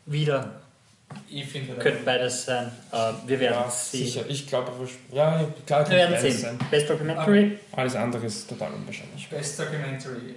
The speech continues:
Speaker 2: ähm, das war die Wildcard von, ähm,
Speaker 3: Norman?
Speaker 2: Norman Schettler, die negative Wildcard. Da hat er gesagt, wenn Citizen Four nicht gewinnt.
Speaker 3: Wir haben die positive nicht erwähnt.
Speaker 2: Die
Speaker 3: Das
Speaker 2: positive war Kamera für Grand Budapest Hotel.
Speaker 3: Genau.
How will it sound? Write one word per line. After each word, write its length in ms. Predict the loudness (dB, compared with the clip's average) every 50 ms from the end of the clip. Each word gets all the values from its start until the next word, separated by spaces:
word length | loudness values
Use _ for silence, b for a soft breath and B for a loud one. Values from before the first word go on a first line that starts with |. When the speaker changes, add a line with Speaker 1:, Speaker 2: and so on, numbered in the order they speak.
| -8
Speaker 2:
ähm, 280 | -6 -6 -4 -4 -6 -6 -8
das 120 | -10 -8 -6
war 80 | -6
die 120 | -4 -4 -2
Wildcard 540 | -2 -2 -2 -4 -6 -8 -10 -10 -10 -10 -10 -14 -14
von, 180 | -16 -14 -14 -14 -14 -16 -18 -20 -20 _ _ _ _ _ _ _ _ -14
ähm, 320 | -14 -12 -12 -12 -14 -16 -18 -20 _ _ _ _ _ -20 -18 -16 -14 -16 -16 -18 -20 _ _ _
Speaker 3:
Norman? 320 | -10 -8 -6 -6 -6 -6 -6 -10 -12
Speaker 2:
Norman 200 | -14 -12 -10 -10
Schettler, 400 | -10 -10 -10 -8 -6 -6 -6 -6 -6
die 220 | -6 -6 -6 -6 -6 -8
negative 440 | -8 -6 -6 -6 -6 -6 -8 -8 -8
Wildcard. 540 | -8 -8 -8 -8 -8 -10 -8 -6 -6 -6 -6 -8
Da 60 | -8 -8
hat 160 | -8 -6 -6
er 80 | -6
gesagt, 440 | -6 -6 -6 -6 -6 -6 -8 -10 -10 -8
wenn 240 | -6 -6 -6 -6 -8
Citizen 340 | -8 -8 -8 -8 -8 -8 -10 -8
Four 200 | -6 -6 -6 -4 -4
nicht 280 | -4 -6 -6 -8 -10
gewinnt. 440 | -10 -10 -10 -8 -10 -10 -10 -10 -10 -12 -16 -12 -4
Speaker 3:
Wir 100 | -2 0
haben 80 | 0 2
die 80 | 0
positive 460 | 0 0 0 0 0 0 -2 -6 -4 -4
nicht 160 | -4 -4 -6
erwähnt. 340 | -8 -8 -6 -6 -6 -8 -10 -8
Speaker 2:
Die 40 |
Speaker 3:
Das 200 | -4 -2 -2 0 0 -2 -4 -6
Speaker 2:
positive 260 | -6 -8 -8 -8 -6 -2
war 220 | -2 -2 -2 -2
Kamera 420 | -4 -4 -4 -4 -4 -4 -6 -6
für 360 | -8 -8 -10 -10 -10 -8 -8 -8
Grand 200 | -8 -10 -10 -8
Budapest 360 | -8 -10 -10 -10 -12 -12 -12 -14 -12
Hotel. 260 | -8 -6 -4 -4 -2
Speaker 3:
Genau. 140 | -4 -4 -6